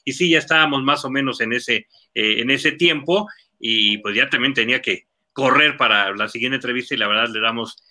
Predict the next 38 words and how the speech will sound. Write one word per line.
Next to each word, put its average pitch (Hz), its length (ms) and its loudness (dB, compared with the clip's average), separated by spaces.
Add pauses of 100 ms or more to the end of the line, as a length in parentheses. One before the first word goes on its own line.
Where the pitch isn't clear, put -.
(100)
las 117 200 2
gracias 139 360 0
por 113 160 -4
haber 117 180 0
estado 117 440 0 (300)
aquí 139 440 0
en 139 340 -4
Lo 110 120 -4
Gris 127 280 -8
y 107 40 -14
Franco 123 480 -4 (240)
del 143 440 0
Olimpo. 147 800 2 (220)
Y 151 300 6
otra 226 200 4
que 190 120 2
quiere 240 220 4
volar, 214 580 4
y 160 160 -2
ya 208 160 -2
tiene 277 260 0
que 202 100 -2
volar, 160 380 0
porque, 156 380 -2
a 165 80 2
ver, 226 480 2
de 214 100 -10
una 262 160 2
vez 240 220 2
que 202 120 -8
se 185 120 -4
presenten 208 460 -6
las 160 120 0
chicas 196 380 -2
del 147 320 0
flag 202 240 2
football, 196 440 0
hombre. 113 460 0